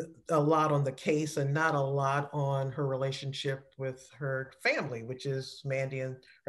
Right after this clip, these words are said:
their new dog. So, you know, I conceived of, uh, of a conflict that really might, uh, have Mandy and Charlie second guessing their relationship, um, um,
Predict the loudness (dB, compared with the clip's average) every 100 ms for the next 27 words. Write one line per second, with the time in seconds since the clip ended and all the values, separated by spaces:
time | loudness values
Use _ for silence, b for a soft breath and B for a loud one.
0 | -2 0 0 0 2 2 0 -6 -2 2
1 | 2 2 -2 b b b b b b -16
2 | 0 4 4 4 0 -2 0 0 0 0
3 | 4 6 6 2 2 2 0 -4 B B
4 | -6 0 0 0 -4 0 0 0 -2 -2
5 | -2 -2 -4 -2 -2 0 0 -2 -4 -6
6 | -10 _ _ _ -10 -8 -4 -4 -4 -4
7 | -2 -2 -4 -6 -8 -4 -2 -2 -4 -8
8 | b b b b b -14 -2 2 2 2
9 | 4 4 2 0 -4 0 2 2 2 0
10 | -4 2 4 4 0 0 2 0 -2 -8
11 | -14 _ -6 -4 -4 -8